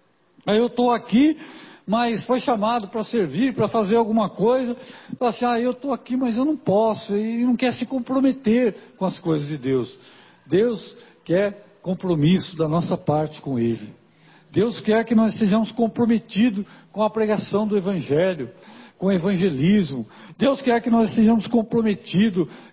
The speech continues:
com a oração, com a intercessão. Deus quer que nós estejamos comprometidos com a meditação na sua palavra, no crescimento, no, no relacionamento com Ele. Só assim nós vamos realmente ser felizes e vamos ser prósperos nesse mundo.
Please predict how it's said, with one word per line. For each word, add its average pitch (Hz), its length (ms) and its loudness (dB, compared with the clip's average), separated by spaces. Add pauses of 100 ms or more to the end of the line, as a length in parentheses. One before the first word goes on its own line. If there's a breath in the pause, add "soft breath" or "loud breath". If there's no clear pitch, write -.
com 208 160 2
a 220 40 4
oração, 208 760 0
com 196 160 -6
a 196 60 -2
intercessão. 196 1000 -2 (340 loud breath)
Deus 254 240 2
quer 247 220 2
que 247 80 -6
nós 240 200 4
estejamos 226 420 2
comprometidos 226 880 2 (320 loud breath)
com 208 80 0
a 226 60 4
meditação 214 680 -2
na 233 100 0
sua 233 240 -2
palavra, 190 800 0 (260 loud breath)
no 208 120 2
crescimento, 220 840 2
no, 214 120 -4
no 214 180 -2
relacionamento 226 960 0
com 175 240 0
Ele. 165 320 2 (300 loud breath)
Só 240 180 0
assim 220 300 -2
nós 220 240 2
vamos 208 260 2
realmente 196 480 2 (380 loud breath)
ser 220 200 2 (200)
felizes 269 800 4 (240 loud breath)
e 214 80 0
vamos 208 300 -2
ser 220 160 2
prósperos 185 640 -2
nesse 165 260 -8
mundo. 139 380 -2